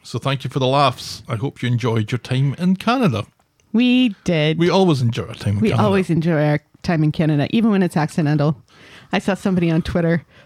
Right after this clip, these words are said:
Speaker 2: post a picture of the, that turnoff on seventy-five where it says, "Bridge to Canada, no reentry."
Speaker 1: Mm-hmm.
Speaker 2: And, and lots of Detroiters and other Michiganders complaining about the fact that that happens all the time, where you accidentally get off on that exit and have to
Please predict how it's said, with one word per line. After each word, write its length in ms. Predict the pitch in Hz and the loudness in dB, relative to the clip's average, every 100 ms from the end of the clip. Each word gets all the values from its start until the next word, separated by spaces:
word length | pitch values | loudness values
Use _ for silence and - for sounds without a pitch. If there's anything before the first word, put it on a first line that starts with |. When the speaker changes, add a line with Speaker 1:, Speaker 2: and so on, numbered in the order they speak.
| _ | _
Speaker 2:
post 260 | - 160 196 | -6 -4 -4
a 40 | |
picture 320 | - 185 - | -4 -4 -2
of 120 | 175 160 | -2 0
the, 260 | 160 156 - _ - | 0 0 -4 _ -4
that 200 | 165 - | -4 -2
turnoff 460 | 202 190 170 156 | -2 0 0 0
on 120 | 175 180 | 0 0
seventy-five 680 | 196 170 165 - 160 156 151 | -2 -2 -2 0 0 0 0
where 80 | 165 | -4
it 80 | |
says, 400 | - 170 151 - _ _ _ _ _ _ - | -2 -2 -2 -10 _ _ _ _ _ _ -4
"Bridge 260 | 202 185 | -2 -2
to 80 | - | -6
Canada, 540 | - 170 170 160 160 - _ _ _ | -2 -2 0 2 0 -4 _ _ _
no 120 | 190 180 | 0 2
reentry." 680 | 175 165 165 - 170 160 _ _ | 2 2 0 -2 -4 -4 _ _
Speaker 1:
Mm-hmm. 240 | 147 120 107 - | -2 -2 -4 -8
Speaker 2:
And, 280 | - 156 - - | -4 -4 -6 -2
and 200 | 170 160 | -2 0
lots 220 | 185 175 | -2 -2
of 120 | 175 - | -4 -2
Detroiters 720 | 180 - 185 165 160 156 - - | -4 -2 -2 0 0 -2 -8 -12
and 140 | - 180 | -2 -2
other 160 | 175 | 0
Michiganders 640 | 185 175 180 170 165 160 - | 0 0 -2 0 0 -2 -2
complaining 480 | 180 - 175 170 170 | -6 -2 0 2 0
about 220 | 165 156 | 0 -4
the 80 | 160 | -4
fact 240 | 170 160 | -4 -4
that 80 | 170 | -4
that 140 | 165 | -2
happens 340 | 202 190 185 - | -2 0 0 0
all 240 | 208 240 | 0 0
the 100 | 202 | -2
time, 520 | 214 226 208 175 165 - - _ | 0 0 2 0 -2 -6 -20 _
where 120 | - 180 | -2 0
you 120 | 180 | 2
accidentally 440 | 185 - 170 147 | 0 0 0 0
get 140 | 175 180 | 0 2
off 240 | 185 185 | 0 0
on 80 | 180 | 0
that 140 | 180 | 2
exit 340 | 175 - 185 170 | 0 0 -2 0
and 120 | 170 | 0
have 180 | 185 160 | 0 0
to 220 | - 160 | 0 -2